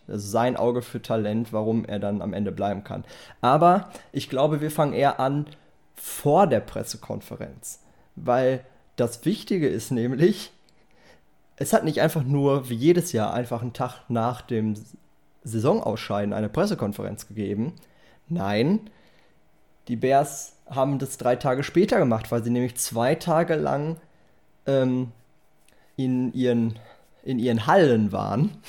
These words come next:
<laughs> In den Hallers-Hallen.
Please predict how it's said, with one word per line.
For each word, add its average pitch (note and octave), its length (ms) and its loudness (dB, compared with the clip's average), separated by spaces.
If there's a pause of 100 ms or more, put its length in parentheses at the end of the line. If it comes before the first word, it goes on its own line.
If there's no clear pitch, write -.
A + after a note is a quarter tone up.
(140)
<laughs> F#4+ 80 8 (2000)
In B2 80 -2
den A#2+ 180 0
Hallers-Hallen. B2 800 2